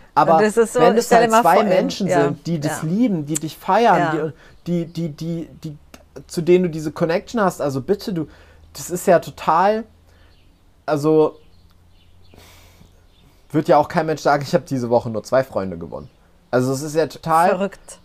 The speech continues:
Speaker 1: das
Speaker 2: Verrückte, äh, verrückte Idee.
Speaker 1: Und
Speaker 2: Ja.
Speaker 1: das ist halt, weil das so auf m-, viele so auf Masse gehen und so, wundern sie sich halt auch, warum es nicht funktioniert, weil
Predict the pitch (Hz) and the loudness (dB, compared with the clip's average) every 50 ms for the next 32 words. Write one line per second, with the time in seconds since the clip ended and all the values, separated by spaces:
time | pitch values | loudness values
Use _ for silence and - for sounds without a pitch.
0 | - - - - - - 190 180 185 190 - - - 156 - - - 175 175 175 | -20 -20 -20 -16 -6 -6 -4 -4 -4 -8 -10 -10 -12 -12 -12 -8 -8 -8 -8 -8
1 | - - 190 185 185 180 - - - - 170 165 - 160 160 165 165 175 170 165 | -8 -8 -8 -8 -8 -10 -12 -14 -16 -14 -14 -12 -12 -12 -4 0 0 0 0 -2
2 | - 170 160 - - - 175 170 - 226 226 - 196 185 180 180 - - - 143 | -8 -16 -16 -16 -2 -2 -2 -2 -2 -4 0 2 2 2 2 0 -6 -16 -4 2
3 | 147 156 165 170 165 160 - - 160 - 139 135 - - 151 147 - 151 147 139 | 2 4 4 4 0 -2 -2 -2 -2 -2 -2 -4 -4 -8 -12 -12 -12 -18 -16 -16
4 | 156 139 - - - 196 185 165 175 165 147 143 - 160 156 170 220 - - - | -16 -18 -18 -6 -4 -4 -2 2 4 4 4 4 0 0 0 0 0 0 -2 -6
5 | 202 160 151 151 147 143 143 143 127 - 139 139 139 127 139 175 208 240 269 247 | -4 -2 -2 -2 -2 -2 -4 -6 -4 0 0 0 0 2 0 -2 0 2 0 0
6 | 202 165 160 151 147 147 - - 151 131 95 120 135 127 - 135 131 139 139 139 | 0 -2 -2 -4 -4 -6 -2 -2 -2 0 0 0 -2 0 -2 -2 -2 -2 -6 -6
7 | - 151 151 - - 156 147 - - 139 151 196 240 247 240 - - 143 147 | -8 -10 -10 -8 -10 -10 -10 -6 -6 -4 -2 0 0 -2 0 2 4 4 4